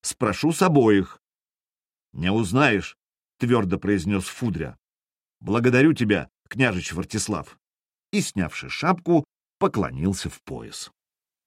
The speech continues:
Дорогого стоит. Варяг, если и поклонится так, то собственному князю.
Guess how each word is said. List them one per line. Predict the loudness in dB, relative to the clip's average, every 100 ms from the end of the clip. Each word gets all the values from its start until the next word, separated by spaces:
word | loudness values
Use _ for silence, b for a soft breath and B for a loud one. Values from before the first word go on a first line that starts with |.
| _ _ _ _ _
Дорогого | -10 -6 0 2 2
стоит. | 0 -2 -6 -6 -12 -20 _ _ _ _ _ _ _
Варяг, | -4 0 0 -2
если | -2 -2 -2
и | -4
поклонится | -4 -2 -2 -2 -2 -2
так, | 0 -2 -2 _ _ _ -2
то | -2
собственному | 0 -2 -2 -8 -4 -2 -2
князю. | -2 0 2 0 -8